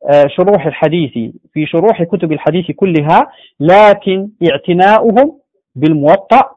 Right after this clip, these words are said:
وهذا شيء يعني مفهوم على اعتبار أنه كتاب إمامهم، واعتناء بصحيح مسلم لما اشتهر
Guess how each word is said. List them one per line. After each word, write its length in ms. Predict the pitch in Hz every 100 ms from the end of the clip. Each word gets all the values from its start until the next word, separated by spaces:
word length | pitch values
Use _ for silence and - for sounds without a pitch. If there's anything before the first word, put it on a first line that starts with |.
| -
وهذا 480 | 123 131 123 117 -
شيء 460 | - 123 - 107 107 - - _ _ _ -
يعني 260 | 120 113
مفهوم 580 | 113 131 139 151 220 311 _ -
على 120 | 117
اعتبار 480 | 113 147 143 156 -
أنه 480 | 131 131 120 127 123 _ _ _ _ -
كتاب 500 | 127 127 156 165 135
إمامهم، 600 | - 135 143 156 165 254 _ _ _ _ _ _ _ -
واعتناء 600 | 156 139 220 240 302 277
بصحيح 400 | 233 240 233 233
مسلم 520 | 220 208 180 180 233 - -
لما 200 | 170 226
اشتهر 720 | 214 - 269 214 196 208 247